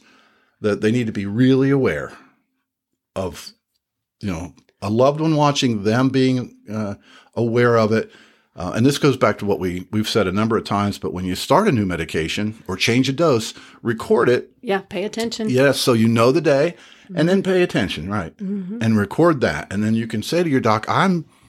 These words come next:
Speaker 1: a little unsteady."
Speaker 2: Sure.
Speaker 1: And so
Speaker 2: Feel dizzy when I stand
Speaker 1: you
Speaker 2: up.
Speaker 1: get some counseling. "Well,
Speaker 2: Mm-hmm.
Speaker 1: let's try and maintain the dose and just don't do these things, or let's reduce the dose," whatever it
Speaker 2: Or go
Speaker 1: is.
Speaker 2: slowly when you
Speaker 1: Yeah,
Speaker 2: stand
Speaker 1: yeah.
Speaker 2: up.
Speaker 1: That's right. Very good.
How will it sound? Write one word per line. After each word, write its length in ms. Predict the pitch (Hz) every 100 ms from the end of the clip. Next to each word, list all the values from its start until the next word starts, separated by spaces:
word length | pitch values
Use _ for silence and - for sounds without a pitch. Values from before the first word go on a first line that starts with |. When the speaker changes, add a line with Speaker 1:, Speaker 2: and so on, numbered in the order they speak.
| _ _
Speaker 1:
a 80 | 131
little 300 | 151 170 165
unsteady." 720 | 160 - - 160 165 95 - _ -
Speaker 2:
Sure. 280 | 226 226 165
Speaker 1:
And 140 | 120
so 300 | - 131 127 - - - -
Speaker 2:
Feel 180 | 190
dizzy 300 | 202 226 226
when 120 | 202 165
I 40 |
stand 220 | - 160
Speaker 1:
you 60 | 147
Speaker 2:
up. 40 | 135
Speaker 1:
get 140 | 143
some 140 | 160 156
counseling. 640 | 175 196 196 95 82 85
"Well, 220 | 95 151
Speaker 2:
Mm-hmm. 240 | 240 214 196
Speaker 1:
let's 280 | 113 120 -
try 360 | - 147 151
and 100 | 147
maintain 420 | 147 147 143 139 139
the 80 |
dose 360 | 131 123 120 - -
and 200 | 107 107
just 500 | - 135 131 - - _ _ _ _ _ _ - 120
don't 340 | 131 131 131
do 200 | 120 123
these 240 | 113 120 113
things, 160 | 98
or 100 | -
let's 240 | 107 110 -
reduce 380 | 127 139 147 -
the 80 |
dose," 260 | 131 120 -
whatever 460 | 127 123 123 113 98
it 60 |
Speaker 2:
Or 100 | 101
go 140 | 220 254
Speaker 1:
is. 100 | 254
Speaker 2:
slowly 480 | - 226 247 190 156
when 220 | 156 165
you 80 | 151
Speaker 1:
Yeah, 160 | 110 123
Speaker 2:
stand 120 | 135
Speaker 1:
yeah. 140 | 147
Speaker 2:
up. 80 | - -
Speaker 1:
That's 320 | 95 104 113
right. 180 | 101 76 _
Very 160 | 107 120
good. 220 | 101 110